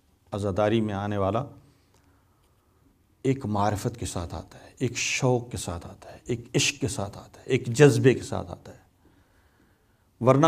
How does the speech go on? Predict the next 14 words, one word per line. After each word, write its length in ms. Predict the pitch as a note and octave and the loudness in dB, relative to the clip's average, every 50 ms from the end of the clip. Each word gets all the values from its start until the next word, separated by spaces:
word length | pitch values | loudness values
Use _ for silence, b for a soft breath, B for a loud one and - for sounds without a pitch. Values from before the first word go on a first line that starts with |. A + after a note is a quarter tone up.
| D3+ D3+ - | 4 4 2
کوئی 440 | G3 G3+ B3 B3+ B3+ B3 A#3 G#3+ - - | 4 8 8 10 10 8 8 6 8 10
ایسی، 760 | G3 G3 G3 G3 - - - G3+ F#3+ F3 D3+ D3+ - - - - - - _ _ _ _ _ _ _ | 12 12 12 10 8 4 6 8 8 8 8 6 2 -4 -12 -18 -20 -20 _ _ _ _ _ _ _
ایسی 460 | - D#3+ D#3 D3+ D3+ - F3 D#3 C#3 C3+ | 6 8 8 8 8 4 4 4 6 8
عبادت، 600 | C3+ C3+ C3 C3+ C3 B2 A#2 G#2+ - - - - | 10 12 12 10 10 8 4 2 0 -4 4 8
کوئی 260 | F#3+ G#3 G#3+ G3+ - | 8 8 8 10 8
ایسا 380 | F3+ E3+ - - E3+ - C3+ | 8 8 10 8 8 10 10
عمل 180 | C#3 C#3+ C#3 A#2 G2 F2+ - - - - - - _ _ _ _ - | 8 8 8 6 6 2 -6 -10 -18 -20 -20 -20 _ _ _ _ -2
دنیا 380 | - B2+ C3 B2+ B2+ B2 A#2 | 0 2 2 4 4 2 2
میں 160 | A2 G2 F#2 F#2 - - - _ _ _ _ _ _ _ _ _ _ _ _ _ _ _ _ _ - | 0 -2 -4 -8 -12 -18 -20 _ _ _ _ _ _ _ _ _ _ _ _ _ _ _ _ _ 0
بتائیں 400 | A#2+ A#2 B2 B2 A2+ G#2+ F#2+ - - - - - _ _ _ - _ _ _ _ _ _ _ _ - | 2 2 4 2 2 2 -2 -6 -10 -14 -20 -20 _ _ _ -20 _ _ _ _ _ _ _ _ 2
کہ 80 | C3+ | 4
جس 280 | C3 C#3 C3+ C#3 - - | 4 4 4 2 2 4
میں 260 | D3 C#3+ C#3+ C3+ C3 | 6 6 6 6 6
انسان 640 | B2+ A#2 - - C3+ C3+ C3+ C3+ B2+ B2 A#2+ A2+ | 4 2 0 2 4 6 6 6 6 4 2 0